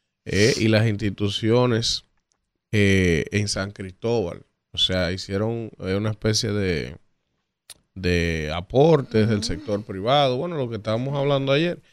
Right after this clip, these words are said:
Speaker 1: Y han hecho un informe de qué es lo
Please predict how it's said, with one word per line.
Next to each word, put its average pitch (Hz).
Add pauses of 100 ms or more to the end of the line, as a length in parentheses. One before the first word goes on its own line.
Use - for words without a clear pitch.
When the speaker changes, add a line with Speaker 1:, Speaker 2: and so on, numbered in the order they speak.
(360)
Speaker 1:
Y 113
han 104
hecho 120
un 123
informe 131
de 92
qué 117
es 120
lo 120